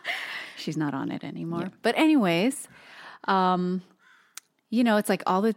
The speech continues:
Speaker 1: all the different things we do to not feel.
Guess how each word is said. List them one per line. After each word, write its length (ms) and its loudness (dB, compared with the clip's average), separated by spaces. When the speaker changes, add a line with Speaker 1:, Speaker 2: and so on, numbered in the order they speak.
Speaker 1:
all 160 4
the 120 2
different 340 -4
things 300 -2
we 140 -2
do 540 -4
to 520 -6
not 320 -2
feel. 640 -6